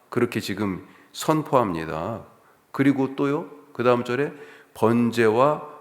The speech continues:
화목제를 드리며, 화목제를 드렸으니까 같이 함께 또 먹어야 되죠. 화목제는 함께 먹는, 예, 특징을 갖고 있거든요.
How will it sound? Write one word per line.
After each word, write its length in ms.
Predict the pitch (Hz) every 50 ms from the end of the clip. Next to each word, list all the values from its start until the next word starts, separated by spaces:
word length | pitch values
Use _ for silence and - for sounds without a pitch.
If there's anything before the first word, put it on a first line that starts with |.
| - - -
화목제를 720 | - - 151 151 151 143 143 143 - 131 123 117 113 104 87
드리며, 320 | 95 87 90 90 92 92
화목제를 500 | 92 139 151 156 165 156 - 160 156 143
드렸으니까 960 | - - 120 120 113 - 120 110 101 90 - - 107 104 107 107 92 87 - - - - - - _ -
같이 320 | - 101 - - - -
함께 320 | 139 123 123 - 120 110
또 100 | - 113
먹어야 400 | 101 92 92 92 101 104 95 87
되죠. 400 | - - 78 - - - 73 - 85 - _ _ _
화목제는 520 | - 135 143 147 143 143 - 135 127 131
함께 300 | 123 151 175 165 - 151
먹는, 380 | 117 95 95 107 113 113 113 104 110 - - - - - _ _ _ _ _ _ _ - -
예, 240 | 95 90 85 78 73 - -
특징을 340 | - 139 - - 147 135 113
갖고 240 | 101 92 - - 87
있거든요. 420 | - - 85 78 85 78 80 80